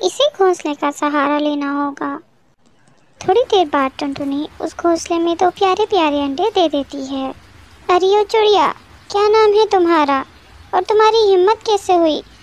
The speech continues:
मेरे घोंसले में आकर अंडे देने की?" "जी, मेरा नाम टुनटुनी है और मैं अनाज ढूंढने के लिए पास वाले जंगल से इस जंगल में आई थी,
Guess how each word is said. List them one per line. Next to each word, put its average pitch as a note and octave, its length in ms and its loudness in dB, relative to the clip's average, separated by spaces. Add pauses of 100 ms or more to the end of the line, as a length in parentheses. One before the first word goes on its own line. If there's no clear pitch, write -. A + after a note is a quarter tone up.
(300)
मेरे E4 300 2
घोंसले D#4+ 460 -2
में D#4 140 0
आकर D4 340 -2 (200)
अंडे G4 300 2
देने F4 340 2
की?" C4+ 200 -6 (1080)
"जी, A4 200 2 (320)
मेरा G4 260 4
नाम A4 240 2 (100)
टुनटुनी F4 480 0
है D4 180 -2 (500)
और G4 220 2
मैं A4 240 2 (220)
अनाज E4 500 -2
ढूंढने D#4 420 -2
के C#4+ 180 -6
लिए C#4+ 380 -4 (460)
पास G#4+ 320 0
वाले D#4 240 0
जंगल C#4+ 420 -2
से E4+ 180 -6 (220)
इस G4+ 200 -2
जंगल F4+ 380 2
में E4 160 0
आई C4+ 320 -2
थी, D4 220 -6